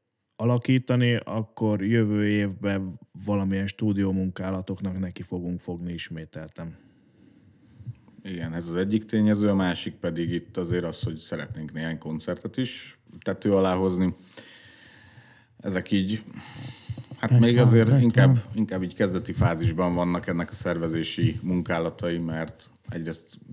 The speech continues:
Speaker 2: gondolkodunk azon, hogy kivel tudnánk akár esetleg egy ilyen kicsit,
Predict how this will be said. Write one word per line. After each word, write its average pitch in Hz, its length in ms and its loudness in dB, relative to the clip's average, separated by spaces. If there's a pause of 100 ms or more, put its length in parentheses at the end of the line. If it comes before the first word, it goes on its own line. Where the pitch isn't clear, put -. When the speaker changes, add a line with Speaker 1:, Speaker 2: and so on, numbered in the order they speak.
Speaker 2:
gondolkodunk 82 600 -6
azon, 85 140 -4
hogy 80 100 -4
kivel 82 300 -6
tudnánk 82 380 -8
akár 80 280 -8
esetleg 80 380 -8
egy 80 180 -4
ilyen 80 240 -2
kicsit, - 420 -10